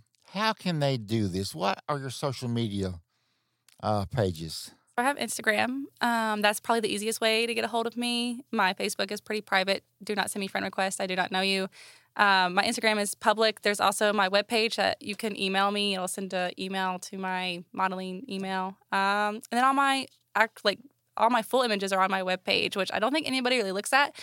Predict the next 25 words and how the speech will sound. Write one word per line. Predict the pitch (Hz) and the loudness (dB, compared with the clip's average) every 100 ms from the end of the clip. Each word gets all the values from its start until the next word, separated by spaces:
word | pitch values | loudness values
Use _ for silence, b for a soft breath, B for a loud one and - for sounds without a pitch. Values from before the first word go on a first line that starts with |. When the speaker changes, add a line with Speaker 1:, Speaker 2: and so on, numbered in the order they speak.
| B B B | B B B
Speaker 2:
but, | 240 233 | 4 6
like, | 220 202 - | 6 4 2
all | - 220 | 2 2
the | 220 | 2
images | 233 226 | 0 0
I | 202 | 0
don't | 190 196 | 0 0
post | 208 208 220 | 0 -2 0
on | 202 196 | 0 0
Instagram | 196 - 208 | -4 0 2
or | 202 | 2
Facebook | 202 196 - 208 | 0 -2 0 0
are | 196 | 2
on | 190 202 | 2 2
there. | - | -2
And | 202 | -2
there's | 220 | -2
so | - 247 | 0 2
many | 240 220 | 0 -2
good | 208 | -2
images. | 202 196 185 180 | -2 -2 -4 -4
I | 202 | 0
have, | 226 214 208 | 4 4 4
like, | 190 - | 0 0
over | 196 202 190 | -2 0 0